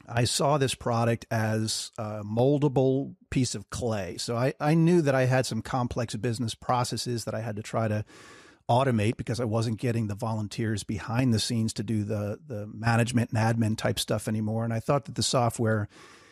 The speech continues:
might give us a, a boost in that area and help us automate some of the things. Plus, since we are a five oh one C three and we are mission driven and not necessarily profit driven,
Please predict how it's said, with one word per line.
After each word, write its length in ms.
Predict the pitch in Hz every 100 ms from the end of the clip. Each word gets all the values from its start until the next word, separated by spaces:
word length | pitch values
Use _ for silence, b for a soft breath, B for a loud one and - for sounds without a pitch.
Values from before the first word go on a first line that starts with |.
| B B
might 400 | 139 127 123 120
give 180 | 135 120
us 220 | 110 -
a, 240 | 107 104 - _ _ - - - -
a 120 | 110
boost 460 | 98 113 107 - -
in 160 | 113
that 220 | 113 120 -
area 380 | 113 107 101 98
and 180 | 101 104 _ _ _ _ _ _ _ -
help 200 | 156 139
us 80 | -
automate 420 | 127 120 113 113
some 140 | 120
of 40 | 104
the 100 | 104
things. 160 | 104
Plus, 560 | - - 202 131 90 - _ _ B B B B B B
since 240 | - 151 -
we 100 | 135
are 160 | 202
a 60 | 214
five 260 | - 107 101
oh 40 |
one 200 | 95 104
C 200 | - 101
three 360 | - 101 113 -
and 240 | 135 143 131
we 200 | 127 139
are 200 | 117 123
mission 420 | 117 123 - 120
driven 400 | 95 92 87 127
and 120 | 110 101
not 180 | 104
necessarily 540 | 113 110 104 107 95 98
profit 460 | - 135 196 -
driven, 420 | 120 92 90 101